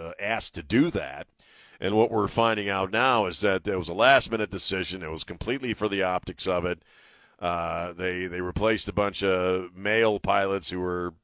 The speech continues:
you know, initially, uh, uh, set apart to do this and, and made it an all-female flight crew so they can make the claim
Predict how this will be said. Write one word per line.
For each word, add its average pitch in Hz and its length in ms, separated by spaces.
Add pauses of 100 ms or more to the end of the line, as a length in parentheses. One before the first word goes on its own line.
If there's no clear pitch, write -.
(800)
you 95 120
know, 92 240
initially, 95 680
uh, 90 400
uh, 85 340 (400)
set 92 340
apart 92 400
to 87 100
do 95 240
this 87 400
and, 85 240
and 85 380
made 90 180
it 82 80
an 90 60
all-female 87 840
flight 147 280
crew 117 160
so 127 160
they 113 120
can 110 120
make 107 160
the - 80
claim 92 600